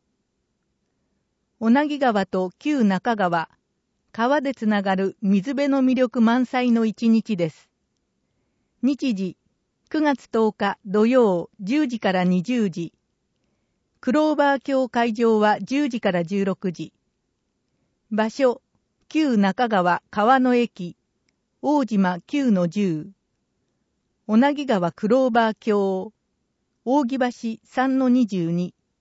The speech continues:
内容、水辺のパフォーマンス、水辺の生き物観察、カフェ、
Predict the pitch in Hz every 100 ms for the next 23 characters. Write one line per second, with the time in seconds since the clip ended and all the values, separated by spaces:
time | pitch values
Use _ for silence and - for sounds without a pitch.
0 | _ _ _ _ _ _ _ _ _ _
1 | 220 254 269 247 233 214 208 _ _ _
2 | _ _ 208 220 285 285 285 269 240 240
3 | 277 262 196 175 - 165 165 _ _ _
4 | _ _ _ - 214 220 277 285 277 269
5 | 233 277 262 202 185 196 180 - 175 -
6 | 175 - _ _ _ _ _ - 269 285
7 | 190 170